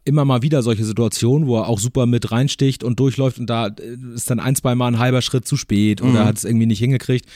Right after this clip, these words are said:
Speaker 1: Jetzt hat er sich dann mal dafür belohnt, auch für die Bewegung,
Speaker 2: Ja.
Speaker 1: hat ihn reingedrückt, äh, auf, auf Vorlage Rote.
Speaker 2: Das ist
Speaker 1: Äh,
Speaker 2: ja auch, ich meine, an, an Selbstvertrauen mangelt es
Speaker 1: Nee,
Speaker 2: den jungen Leuten ja
Speaker 1: nee.
Speaker 2: nicht, wenn er hinterher sagt,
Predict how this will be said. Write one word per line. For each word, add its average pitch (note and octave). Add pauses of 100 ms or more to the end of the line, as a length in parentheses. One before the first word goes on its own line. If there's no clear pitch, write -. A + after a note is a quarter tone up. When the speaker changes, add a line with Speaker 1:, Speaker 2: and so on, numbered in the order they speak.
(260)
Speaker 1:
Jetzt B2
hat C3
er A#2+
sich A#2
dann A2+
mal A2+
dafür A2
belohnt, B2
auch A2+
für -
die A2+
Bewegung, B2 (180)
Speaker 2:
Ja. -
Speaker 1:
hat A#2
ihn B2
reingedrückt, A#2+
äh, A2
auf, -
auf -
Vorlage A2+
Rote. G#2+ (460)
Speaker 2:
Das C3+
ist G2+
Speaker 1:
Äh, D#3+
Speaker 2:
ja C#3+
auch, C3
ich B2
meine, C#3+
an, G#2+
an A2+
Selbstvertrauen F3+
mangelt E3
es C#3+
Speaker 1:
Nee, D3+
Speaker 2:
den E3
jungen E3+
Leuten E3
ja D#3+
Speaker 1:
nee. -
Speaker 2:
nicht, C#3+
wenn D3
er C3
hinterher C3+
sagt, A#2+